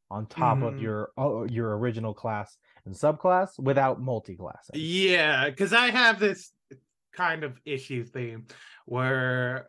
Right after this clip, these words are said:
Speaker 2: because I run small groups and whatnot, uh, usually one to twos and everything, I feel like there's parts where it's like, oh, I think,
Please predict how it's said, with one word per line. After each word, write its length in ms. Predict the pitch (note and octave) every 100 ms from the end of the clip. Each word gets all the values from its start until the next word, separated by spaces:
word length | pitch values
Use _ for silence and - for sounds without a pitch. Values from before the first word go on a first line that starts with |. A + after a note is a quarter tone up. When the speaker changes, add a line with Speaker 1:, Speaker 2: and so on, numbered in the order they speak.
| D3 B2
Speaker 2:
because 340 | F3 G#3 G#3
I 100 | G3
run 500 | F3 F3 D#3+ D3 C#3
small 380 | - D3 C3+ C3+
groups 640 | B2+ B2+ B2+ - - - _ B2
and 180 | A#2
whatnot, 500 | A2+ - A#2 G#2 G2+ - - _ _ -
uh, 360 | G#2+ G#2+ G#2+ G2+
usually 920 | C3+ E3 C3+ C#3+ C3+ C3 B2+ B2 C3
one 380 | C#3 B2+ B2 B2
to 120 | B2
twos 600 | - A#2 A2 A2 G#2+ G#2+ _ _ _ _ G#2
and 300 | G#2 G#2 G#2+
everything, 600 | A2+ A2+ A2 A2+ A2 A#2 -
I 600 | C3+ D3 C#3+ D3 C#3 C3 _ _ _ _ _ _ -
feel 180 | G3+
like 280 | G3 F3 - _
there's 240 | C#3 D3 C3
parts 540 | - F3 F3 D#3 B2+
where 180 | C#3+ C#3
it's 160 | C3
like, 260 | C3 A#2 - D#3
oh, 460 | D#3+ C#3 A#2+ A2 _ _ _ _ -
I 100 | C#3
think, 440 | D#3+ D#3+ C#3 -